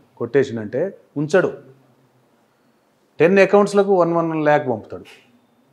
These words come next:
పంపగానే టెన్ ఏటీఎం సెంటర్స్ దగ్గర రెడీగా ఉంటారు. అవన్నీ కరెంట్ అకౌంట్స్ పెట్టారు వాళ్ళు కూడా, చాలా వాళ్ళు, వాళ్ళేం ఎస్బీఐ అకౌంట్స్లలో లేరు. కరెంట్ అకౌంట్స్ పెట్టి వన్ ల్యాక్ లిమిట్ ఉంటుంది కాబట్టి డ్రా చేస్తారు, లేదా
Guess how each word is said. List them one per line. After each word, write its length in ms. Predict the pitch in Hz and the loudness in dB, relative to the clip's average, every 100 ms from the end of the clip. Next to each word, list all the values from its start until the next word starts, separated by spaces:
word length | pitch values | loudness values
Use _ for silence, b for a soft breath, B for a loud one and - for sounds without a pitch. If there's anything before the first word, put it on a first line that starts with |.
| - | -2
పంపగానే 440 | 156 185 190 196 | 0 2 2 0
టెన్ 260 | 165 170 190 | 2 2 4
ఏటీఎం 360 | 185 180 196 185 | 4 6 6 4
సెంటర్స్ 380 | 180 170 170 | 0 2 2
దగ్గర 400 | 165 160 151 147 - - _ _ _ - | 4 4 4 0 -4 -20 _ _ _ -2
రెడీగా 280 | 131 156 170 | 0 4 2
ఉంటారు. 580 | 160 160 190 185 147 - - _ _ 104 | 2 2 2 -2 -6 -12 -20 _ _ -16
అవన్నీ 300 | 107 131 165 | -10 -6 -2
కరెంట్ 320 | 139 143 147 | 0 2 2
అకౌంట్స్ 320 | - 170 156 | 2 0 0
పెట్టారు 320 | 156 143 120 | -2 2 0
వాళ్ళు 220 | 110 117 131 | 0 -2 0
కూడా, 180 | 110 - _ _ _ 110 | -2 -6 _ _ _ -12
చాలా 220 | 120 131 | -4 -2
వాళ్ళు, 240 | 120 113 | -2 -4
వాళ్ళేం 420 | 107 104 113 123 120 | -8 -8 -6 -6 -6
ఎస్బీఐ 300 | 110 127 135 | -6 -2 -2
అకౌంట్స్లలో 500 | 143 135 143 135 120 | -2 -6 -4 -4 -2
లేరు. 280 | 120 139 - b b b - | -2 -2 -4 b b b -6
కరెంట్ 280 | 135 160 160 | -2 2 2
అకౌంట్స్ 280 | 156 147 | 0 -2
పెట్టి 220 | 147 147 180 | -2 0 0
వన్ 200 | 151 151 | 0 0
ల్యాక్ 240 | 151 151 143 135 127 | 0 0 -4 -2 -4
లిమిట్ 240 | 135 135 | -6 -6
ఉంటుంది 220 | 139 127 123 | -6 -4 -4
కాబట్టి 380 | 127 127 196 - _ _ _ | -4 -6 -12 -12 _ _ _
డ్రా 200 | 165 127 | -4 -4
చేస్తారు, 440 | 107 95 - - 117 | -4 -10 -18 -14 -2
లేదా 340 | 170 208 | 2 4